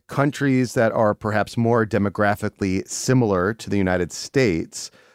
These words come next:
were there any differences between countries that are less demographically similar to the United States? Like,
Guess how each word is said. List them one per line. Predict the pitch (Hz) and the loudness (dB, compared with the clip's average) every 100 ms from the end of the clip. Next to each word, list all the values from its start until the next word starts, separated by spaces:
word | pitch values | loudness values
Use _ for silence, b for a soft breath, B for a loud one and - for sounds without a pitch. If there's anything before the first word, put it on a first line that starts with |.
| b | b
were | 104 123 117 113 117 - - | 2 4 6 4 2 -4 -6
there | 127 117 110 - - | 0 2 2 0 -2
any | 131 123 120 117 120 | 2 2 2 0 -2
differences | 95 127 123 135 104 - 90 90 | -4 -4 0 0 0 0 -4 -4
between | 95 - 101 98 | -8 -2 -2 0
countries | - 104 - 98 | 0 -2 0 0
that | 104 92 | 2 2
are | 92 | 2
less | 92 131 127 - | 2 0 0 -6
demographically | - 87 82 76 - - 78 | -4 -2 -2 -4 -6 -6 -6
similar | - 92 82 78 | -2 -2 0 0
to | 69 | -2
the | 87 | -2
United | 80 73 | 0 -2
States? | - 80 - | -2 -2 0
Like, | 80 | 0